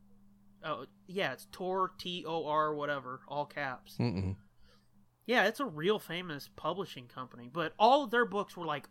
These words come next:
Speaker 1: old Tor books.
Speaker 2: Okay.
Speaker 1: So I was looking at those, and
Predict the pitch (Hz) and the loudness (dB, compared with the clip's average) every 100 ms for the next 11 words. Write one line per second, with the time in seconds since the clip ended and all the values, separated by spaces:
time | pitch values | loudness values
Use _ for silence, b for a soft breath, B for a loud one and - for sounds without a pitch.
0 | - 202 208 202 190 185 160 - - - | 2 6 8 6 2 -2 -8 -16 -20 -20
1 | - - - - - - 214 185 139 131 | -20 -20 -20 -20 -18 -2 2 2 2 -4
2 | 117 - - - - - - 92 92 - | -14 -18 -20 -20 -20 -16 2 6 6 2
3 | - - - - - - - - - 202 | -12 -20 -20 -20 -20 -20 -20 -8 4 8
4 | 185 180 170 220 233 196 202 190 196 196 | 8 6 2 -2 -2 -2 2 4 4 2
5 | 185 165 151 143 | -2 -6 -8 -10